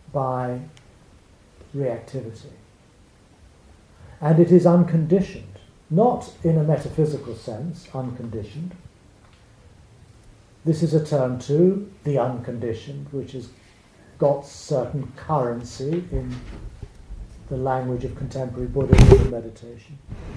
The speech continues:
And it's usually felt of as being something like the ultimate or the absolute, the unconditioned. But when Gautama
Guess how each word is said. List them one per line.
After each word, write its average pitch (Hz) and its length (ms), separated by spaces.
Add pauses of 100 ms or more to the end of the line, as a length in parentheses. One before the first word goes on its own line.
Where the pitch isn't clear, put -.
(320)
And 160 120
it's - 140
usually 185 420 (280)
felt 165 320
of 156 260
as 151 160
being 156 380
something 151 600
like 139 300 (300)
the 143 120
ultimate 131 520
or 123 120
the 123 140
absolute, 107 540 (240)
the 135 120
unconditioned. 123 800 (1200)
But 160 120
when 202 400
Gautama 156 840